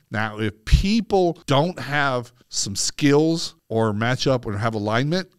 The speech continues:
or want to do that job, then they're not going to be put into that position, because that's where you're going to have this disruption of trying to get people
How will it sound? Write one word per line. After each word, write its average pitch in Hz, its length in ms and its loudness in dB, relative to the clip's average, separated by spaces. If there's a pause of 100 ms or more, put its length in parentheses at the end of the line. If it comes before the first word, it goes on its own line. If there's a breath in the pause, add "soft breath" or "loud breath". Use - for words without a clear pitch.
or 107 180 -2
want 117 300 -4
to 147 100 0
do 135 180 2
that 135 200 0
job, 139 460 0
then 131 180 -2
they're 135 140 0
not 131 400 -2
going 135 220 -2
to 120 60 -2
be 123 100 0
put 120 240 2
into 110 160 -4
that 104 160 -4
position, 107 440 -2
because 95 260 -6
that's 117 280 -4
where 135 100 -2
you're 123 160 -2
going 117 240 -4
to 123 80 -4
have 104 480 -4
this 110 300 -2
disruption 113 800 -4
of 101 200 -6
trying 135 460 -2
to 120 160 -4 (160)
get 123 180 -2
people 123 540 -2